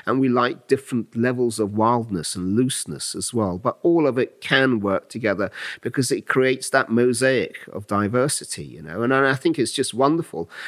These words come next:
And you've been a champion of this, that, that we're all talking about it now. You know, and,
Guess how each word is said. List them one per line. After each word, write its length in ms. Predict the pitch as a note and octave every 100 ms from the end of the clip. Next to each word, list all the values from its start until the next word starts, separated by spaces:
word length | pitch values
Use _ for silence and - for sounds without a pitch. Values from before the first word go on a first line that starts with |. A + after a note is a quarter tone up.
| -
And 100 | C3
you've 220 | F#3+ G3+
been 140 | C3+ A2+
a 40 |
champion 600 | - A#2+ G2 - F#2 E2+
of 160 | F2 -
this, 280 | E2 F#2 -
that, 200 | C#3 -
that 180 | D3
we're 160 | D#3+ D#3
all 200 | E3 D#3+
talking 420 | - E3+ F3+ C#3
about 400 | G#2 F2+ D#2+ -
it 80 | - -
now. 300 | E2+ C2 - _ _ _ _ _
You 120 | A2
know, 320 | G2+ F#2+ G2+ -
and, 400 | B2+ B2 A#2+